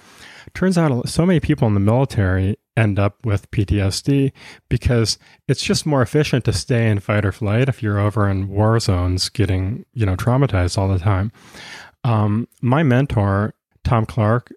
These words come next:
who's the head of M S K U S, I just joined his faculty, and he pioneered with Sean Mulvaney the use of doing stellate ganglion blocks in military. And I think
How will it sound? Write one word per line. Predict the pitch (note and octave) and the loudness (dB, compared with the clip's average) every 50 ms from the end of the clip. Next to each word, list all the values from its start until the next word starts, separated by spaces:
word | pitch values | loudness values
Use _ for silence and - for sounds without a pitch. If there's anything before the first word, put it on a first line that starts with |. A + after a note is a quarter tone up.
| _ - - | _ -12 -4
who's | B2 B2+ A2+ A2 G#2 - | 0 0 0 0 -2 -4
the | - A#2+ A#2+ B2 B2+ B2+ - - | -6 -6 -4 -4 -4 -6 -6 -6
head | - C#3+ C3 A#2 | -2 0 0 0
of | A2 G#2 | 0 -2
M | C3 B2+ A2+ | -2 -2 0
S | A2+ A2 - | 0 0 -2
K | - - A2+ G#2 | -2 -2 0 0
U | G2+ G2+ G#2 G#2+ | 2 2 2 2
S, | G2+ F#2+ - - | 0 0 0 0
I | A#2+ A2 | 0 0
just | G2+ G#2 C3 B2 - - | 0 0 -2 -2 -4 -4
joined | - A#2+ A2 G#2 G2 - | -2 -2 0 0 0 0
his | G#2+ G2+ - | -2 -2 -4
faculty, | - - G2 F#2 F#2+ - G#2+ A2 - - C#3+ D3+ D3 - _ _ - - - - - - - _ - | -4 -8 -6 -6 -4 -4 -6 -6 -4 -4 -4 -4 -4 -6 _ _ -20 -20 -20 -20 -20 -20 -20 _ -2
and | C3+ A#2+ A#2 A#2 - - | 0 2 2 0 0 0
he | - - - F3 G3 - _ _ - | 0 0 2 0 0 -2 _ _ -4
pioneered | - - C#3+ C#3 C#3 C3 A2+ G#2+ A2 A#2+ A#2+ A2 G2+ F#2+ | -4 -2 -2 -2 0 2 2 2 4 4 4 2 0 0
with | F#2+ G#2 F#2+ | 0 -2 -2
Sean | - - - A2+ A2 G#2+ | 0 0 0 0 0 0
Mulvaney | G#2 G2 F#2+ F2+ G2 G2 G#2 A2 G#2+ G2+ F2+ F#2 G#2+ _ _ _ _ _ _ _ _ _ | 0 0 0 0 2 2 2 2 2 2 0 -2 -4 _ _ _ _ _ _ _ _ _
the | - A2 A#2 G#2+ G2+ | -6 -2 0 0 0
use | G2+ G2+ A2 A2+ A2+ A2+ - - | 0 2 2 2 2 2 0 0
of | A#2 G#2+ G2+ G2 G2+ | 0 0 0 -2 0
doing | A#2+ A2 G#2+ G#2+ G#2 | 0 2 2 2 0
stellate | G2 - - A#2+ A2 G#2+ G2+ | 0 -2 -4 -2 -2 -2 -2
ganglion | - A2 G#2+ A2+ A2 G#2 G2 | -2 -2 0 2 2 0 0
blocks | F#2 G#2 F#2+ F#2+ F#2+ F2+ - | 0 -2 -2 -2 -4 -2 0
in | A2 F#2+ | 0 0
military. | F#2+ G2 G#2 A2+ - - G#2+ G2+ G#2+ A#2+ C3 - E3 - _ _ _ _ _ _ _ _ _ - | 0 0 0 0 0 -2 -2 -2 -2 -4 -6 -8 -8 -10 _ _ _ _ _ _ _ _ _ -2
And | B2+ A2+ A2 A2 G#2+ A2 G#2+ | 0 2 2 2 2 0 0
I | B2 B2 | 0 0
think | A#2+ - F#3+ G3+ - | 0 0 -2 -2 -2